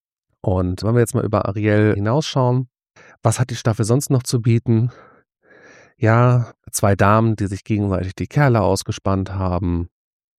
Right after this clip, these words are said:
Dann Gil Oferim natürlich mit seiner Antisemitismus-Geschichte, wo jetzt man dachte im Vorweg, oh, wahrscheinlich auch R T L dachte, oh, da haben wir sch-,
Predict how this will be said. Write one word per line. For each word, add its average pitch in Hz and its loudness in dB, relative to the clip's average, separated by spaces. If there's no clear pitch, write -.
Dann 104 0
Gil 95 0
Oferim 120 0
natürlich 98 -4
mit 90 -6
seiner 90 -2
Antisemitismus-Geschichte, 101 -2
wo 98 2
jetzt - -8
man 90 0
dachte 110 0
im 92 -6
Vorweg, 92 -4
oh, 123 4
wahrscheinlich 92 -2
auch - -8
R 82 -2
T - -8
L 110 0
dachte, 107 -2
oh, 120 0
da - -8
haben 95 -2
wir 90 -2
sch-, - -18